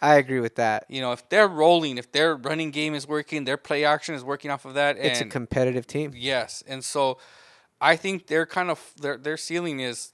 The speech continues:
Speaker 2: I think, you know, ten and six, nine and seven is where I think I have them finishing around because, again, they're gonna be a, they're gonna be a very balanced team, I think, this time. I think, like you said, coming out of eleven personnel and getting smashed the way they did forces him to change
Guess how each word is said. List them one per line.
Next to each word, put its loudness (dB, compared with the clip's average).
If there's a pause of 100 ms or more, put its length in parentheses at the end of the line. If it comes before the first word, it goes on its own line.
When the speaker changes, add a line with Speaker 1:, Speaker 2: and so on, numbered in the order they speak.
Speaker 2:
I -8
think, -12 (140)
you -10
know, -8
ten -6
and -8
six, -6
nine -4
and -8
seven -4
is -12
where -4
I -4
think -12
I -2
have -6
them -6
finishing -14
around -4
because, -6 (360)
again, -4 (440)
they're -14
gonna -10
be -4
a, -6 (240)
they're -18
gonna -6
be -4
a -4
very -4
balanced -6
team, -12
I -10
think, -18
this -10
time. -6
I -12
think, -16 (180)
like -18
you -16
said, 0 (320)
coming -6
out -2
of -6
eleven -2
personnel 0 (120)
and -10
getting -8
smashed -2
the -8
way -2
they -4
did -4 (220)
forces -4
him -6
to -10
change -6